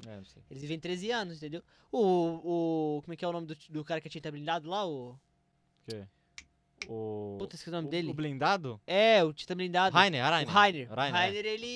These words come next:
Speaker 2: ele tá a parte de morrer.
Speaker 1: É, já vai morrer, já,
Speaker 2: Ele
Speaker 1: é.
Speaker 2: vai morrer, ele vai ter que passar o Titã dele pra um dos molequinhos lá, né? Pra, ou pra mi-, é, pra menina ou pros do-, os dois moleques lá.
Speaker 1: Uhum.
Speaker 2: Que, se eu não me engano, quem ganhou é o menino.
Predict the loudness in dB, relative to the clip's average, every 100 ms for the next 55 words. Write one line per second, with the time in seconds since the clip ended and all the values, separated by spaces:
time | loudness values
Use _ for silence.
0 | -4 -4 -6 -10 -10 -10 -12 -12 -10 -8
1 | -10 -12 _ _ -14 -12 -10 -10 -8 -8
2 | -6 -6 -6 -4 -6 -6 -6 -8 -10 -10
3 | -12 -14 -14 -12 -12 -10 -12 -12 -12 -12
4 | -12 -12 -10 -8 -8 -12 -10 -8 -6 -8
5 | -10 -10 -10 -8 -6 -4 -6 -10 -14 -14
6 | -12 -12 -12 -12 -10 -12 -10 -12 -10 -12
7 | -12 -14 -14 -12 -10 -8 -8 -8 -12 -12
8 | -10 -10 -8 -12 -14 -10 -10 -10 -10 -10
9 | -10 -10 -10 -10 -10 -12 -12 -14